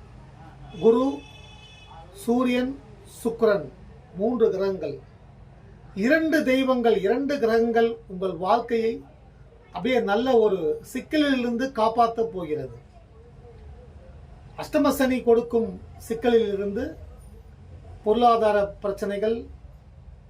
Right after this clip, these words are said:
அதாவது பண நெருக்கடிகள், கடன், லோன்காரங்க வந்து ஃபோன் பண்ணி தொல்லை பண்றது, இது போன்ற விஷயங்களில் ஒரு தீர்வு உண்டாகப் போகிறது கடகராசினியர்களுக்கு.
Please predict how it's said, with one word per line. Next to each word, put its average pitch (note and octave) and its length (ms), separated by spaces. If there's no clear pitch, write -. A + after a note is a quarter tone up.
அதாவது G#3 520
பண G#3+ 200
நெருக்கடிகள், A3 720
கடன், G#3+ 440
லோன்காரங்க G#3 580
வந்து G3 300
ஃபோன் G#3 320
பண்ணி F#3+ 400
தொல்லை G#3+ 260
பண்றது, G3 580
இது A3 160
போன்ற G#3 340
விஷயங்களில் A#3+ 560
ஒரு G3+ 340
தீர்வு D4 420
உண்டாகப் G3+ 420
போகிறது D#3 440
கடகராசினியர்களுக்கு. F3 960